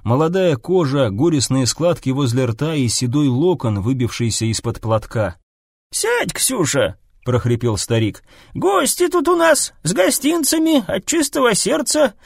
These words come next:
Голодная ведь, не ела сегодня ничего». Старуха быстро согрела воду в котелке, побросала туда овощи и вывалила банку тушёнки.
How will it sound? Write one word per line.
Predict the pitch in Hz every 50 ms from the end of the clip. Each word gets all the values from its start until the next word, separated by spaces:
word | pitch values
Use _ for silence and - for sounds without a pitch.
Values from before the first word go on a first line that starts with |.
| - - -
Голодная | - 185 262 330 359 415 392 277 247 240 220 202
ведь, | 170 151 123 - - - -
не | - 415 415 381 359
ела | 370 277 214 180
сегодня | - - 226 202 180 165 139 151 160
ничего». | 151 151 139 - - 151 127 110 78 - - _ _ _ _ _ _
Старуха | - - - 139 - 247 277 226 - - 220 202
быстро | 156 196 277 220 - - 110
согрела | 104 - 117 110 113 113 120 117 120 117
воду | 117 180 240 233 214 185
в | -
котелке, | - 202 180 - 202 190 170 - 196 190 180 151 117 -
побросала | - 123 117 135 151 135 - 240 226 147 117
туда | 113 110 107 110 110
овощи | 135 190 220 196 190 165 - - 147
и | 135 120
вывалила | 101 98 156 190 175 139 123 113 107 101
банку | 98 117 123 127 113 - 101
тушёнки. | - 110 98 - 107 101 90 85 85 - - 78 -